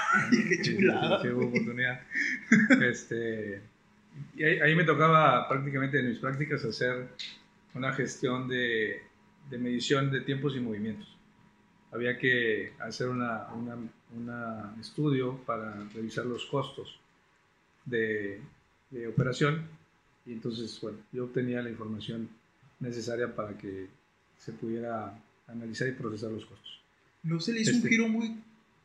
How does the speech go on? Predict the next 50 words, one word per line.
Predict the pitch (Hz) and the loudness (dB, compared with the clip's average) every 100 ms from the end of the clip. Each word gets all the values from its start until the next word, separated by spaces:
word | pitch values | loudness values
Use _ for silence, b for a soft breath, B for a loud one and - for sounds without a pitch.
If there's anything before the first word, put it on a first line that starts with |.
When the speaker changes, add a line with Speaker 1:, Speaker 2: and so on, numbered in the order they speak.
| - | -6
Speaker 1:
gradual? | 165 180 143 175 240 - _ _ _ _ _ _ _ _ _ | -4 -2 0 0 0 -8 _ _ _ _ _ _ _ _ _
O | |
sea, | - 147 135 | -10 -4 0
Speaker 2:
Eh, | 131 123 123 123 | 0 0 0 4
Speaker 1:
¿no | 175 | 6
le | |
dio | 190 | 6
un | 196 | 2
choque | 196 190 | 2 0
así | 196 190 | -2 -4
como | 202 | -4
que, | - | -4
ah, | - - | -8 -6
caray? | 175 175 202 - _ _ _ _ _ | -6 -6 -8 -16 _ _ _ _ _
Speaker 2:
No, | 151 196 | 4 4
no, | 208 160 | 4 4
digo, | 170 | 4
Speaker 1:
¿O | |
siempre | 147 185 - | 8 8 8
Speaker 2:
o | 208 | 6
sea, | 196 | 6
Speaker 1:
soñó | 185 | 4
con | 190 202 | 2 2
esa, | 202 190 - | 4 2 2
con | 175 | -2
ese | 165 185 | -2 -2
tipo | 190 185 185 | -4 -2 2
de, | 175 156 147 | 4 4 2
de | 160 | 0
línea | 160 175 175 | 0 -2 0
de | 165 | -2
trabajo? | 165 156 151 - 135 _ _ _ _ _ | -2 -2 -4 -8 -20 _ _ _ _ _
O | 143 | -4
sea, | 156 | -2
sí, | 151 143 | -2 -4
sí, | 160 160 | -4 -4
fue | 160 151 | -8 -6
como | 170 - | -8 -8
que... | 139 | -8
Mm. | 160 165 - _ | -8 -8 -12 _
Speaker 2:
No, | 143 165 180 180 180 180 - - _ - | 0 2 4 2 0 -4 -8 -20 _ -14
vaya, | 165 175 175 | 4 8 8
al | 139 | 6
final, | 151 175 180 139 | 6 4 2 -2
al | 135 | 0
final | 147 170 | 4 4
eran | 170 156 | 4 2
prácticas, | 123 - 110 101 | -2 -4 -10 -6
¿no? | 123 | -6
Entonces, | 139 127 110 - 123 110 - | -6 -6 -6 -2 -2 -2 -10